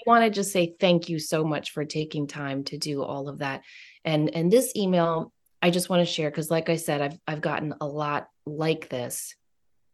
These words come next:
Um, and it says, "I'm so very sorry for your loss. Hearing this made my heart sink deeply, and I can only imagine all the complicated feelings you must have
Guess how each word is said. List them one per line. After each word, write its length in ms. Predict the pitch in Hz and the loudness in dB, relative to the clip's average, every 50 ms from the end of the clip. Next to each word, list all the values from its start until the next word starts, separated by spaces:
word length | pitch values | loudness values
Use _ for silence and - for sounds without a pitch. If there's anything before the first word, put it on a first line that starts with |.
| _ _ | _ _
Um, 220 | 151 139 135 143 | -8 -4 -2 0
and 80 | 151 160 | 0 2
it 80 | 160 160 | 0 2
says, 220 | - 180 170 170 | 4 4 4 6
"I'm 100 | 170 170 | 4 4
so 220 | 170 - 220 220 | 4 4 2 2
very 240 | 226 220 208 202 196 | 4 4 2 2 2
sorry 420 | 185 - 180 156 156 151 151 156 151 | 2 0 0 2 2 2 2 0 -2
for 260 | 156 - 165 156 151 | -4 -6 -4 -2 -2
your 200 | 147 147 147 139 | 0 -2 -2 -2
loss. 400 | 139 135 131 131 139 139 - - | -2 -4 -6 -6 -4 -4 -6 -6
Hearing 460 | - - - 185 175 175 180 180 180 | -8 -8 -2 2 4 4 6 6 4
this 200 | 170 165 170 - | 4 2 2 -2
made 160 | 160 151 151 | -4 -4 -2
my 120 | 156 151 147 | -2 -4 -4
heart 320 | 143 - 170 165 160 165 | -4 -2 0 0 0 -2
sink 260 | - - 165 156 - | -4 -4 -4 -4 -4
deeply, 520 | - 147 151 147 - 151 147 143 143 147 - _ _ _ _ _ _ _ _ | -4 -6 -6 -6 -4 -4 -2 -2 -4 -6 -10 _ _ _ _ _ _ _ _
and 120 | 165 160 160 | -2 0 0
I 80 | 156 | 0
can 160 | 156 - 175 175 | 0 0 2 4
only 280 | 180 196 208 202 196 | 4 6 6 4 4
imagine 520 | 180 170 160 151 151 151 151 160 151 151 - - | 4 4 4 2 2 0 0 -2 -2 -2 -2 0
all 160 | 170 165 160 | 0 0 2
the 100 | 165 175 | 0 0
complicated 680 | 170 - 180 156 147 147 147 - - 160 147 147 147 - | -2 -2 -4 -4 -4 -6 -8 -8 -6 -4 -4 -4 -6 -6
feelings 400 | - 185 180 175 165 160 156 160 | -4 0 2 4 4 2 0 -2
you 100 | 165 156 | -2 -2
must 280 | 156 151 147 147 - - | -2 -2 -2 -4 -6 -4
have 320 | 160 151 139 135 131 135 | -4 -2 -2 -4 -6 -8